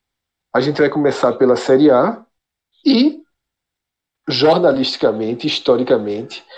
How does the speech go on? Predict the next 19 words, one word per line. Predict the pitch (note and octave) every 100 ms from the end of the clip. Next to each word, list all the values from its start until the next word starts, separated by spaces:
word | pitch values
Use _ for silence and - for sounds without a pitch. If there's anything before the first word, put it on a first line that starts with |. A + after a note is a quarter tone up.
| - - -
é | F3+
impossível | F3+ - - B3 - - C3 C3+ G3+
não | A#3 D#3+ D#3+
abrir | C#3 A#2+
o | B2
programa | C#3+ C#3 A#2+ A#2+ B2+ A3+ - _ _ _ _ _ _ _ _ _ _ _ _
falando | - F4 E3+ D3 F#3+
sobre | - - C3 F3
o | F#3
título | - B2+ C#3 E3 - _ _ _ -
brasileiro | C3 B2+ B2 A2+ A2+
do | A#2
Flamengo, | - C#3 G#2+ G#2+ A2+ C#3 F3+ _ _ _ _ _ _
um | C3+
título | C3 - B2 A#2 B2+
conquistado | - - - - A2+ G#2 G#2+ G#2 - _ _ -
enquanto | C3+ C3 D3 D3 D3+
o | C#3+
time | - B2+ C3 C3+ C#3+